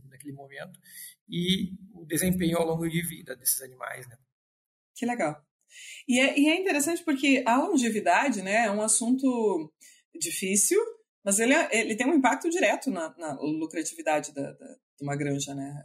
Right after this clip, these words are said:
Speaker 2: P-, pelas duas, pelos dois lados, assim, eu diria, né? Ele pode ser um impacto, é, positivo, se você pensa a reposição das matrizes, né, como uma estratégia de renovar de uma maneira voluntária, né, incluir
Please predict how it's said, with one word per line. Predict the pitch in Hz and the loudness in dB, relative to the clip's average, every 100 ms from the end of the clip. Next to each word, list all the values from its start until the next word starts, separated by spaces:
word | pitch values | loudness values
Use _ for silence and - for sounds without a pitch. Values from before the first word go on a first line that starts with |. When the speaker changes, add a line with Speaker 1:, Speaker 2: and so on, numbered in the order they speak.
| _ | _
Speaker 2:
P-, | 190 | -4
pelas | 196 233 247 226 | 0 2 4 2
duas, | 208 339 403 370 - - | 2 2 2 2 0 -2
pelos | - 233 233 | -4 -4 -2
dois | 208 233 320 | -2 0 2
lados, | 233 202 185 185 180 156 | 4 4 4 2 -2 -2
assim, | 160 170 | -2 -2
eu | 160 | -4
diria, | 175 165 156 | -2 0 2
né? | 180 | 0
Ele | 196 | 0
pode | 214 208 | 0 0
ser | |
um | 233 | 2
impacto, | 240 226 220 226 - 214 190 - _ _ _ _ | 0 2 2 0 0 0 -2 -8 _ _ _ _
é, | 175 170 165 160 156 156 151 156 - | 4 6 6 4 2 -2 -8 -14 -10
positivo, | - 190 202 - 254 320 381 415 | -2 0 0 2 4 4 4 2
se | - 262 | 2 0
você | 226 - | 0 0
pensa | - 226 254 247 | 0 2 4 4
a | 202 | 2
reposição | 202 202 196 202 - 220 | 0 -2 0 0 0 0
das | 214 196 | -2 -4
matrizes, | 190 214 247 233 208 | -6 0 0 2 0
né, | 202 220 | -2 -2
como | 220 196 190 180 170 170 151 | -4 -4 -4 -4 -2 -2 -4
uma | 170 | -2
estratégia | 170 - 180 185 190 208 196 | -2 -2 -2 0 2 0 -2
de | 185 175 165 160 156 156 - - | -2 -2 0 -2 -4 -6 -14 -6
renovar | 185 180 180 202 214 - | -2 0 4 4 2 -4
de | 196 | -10
uma | 196 | -6
maneira | 190 196 208 | -2 0 0
voluntária, | 208 196 202 202 226 277 202 | 0 -2 0 0 2 2 0
né, | 233 | -2
incluir | 233 208 190 220 202 | -4 -2 -2 -2 -6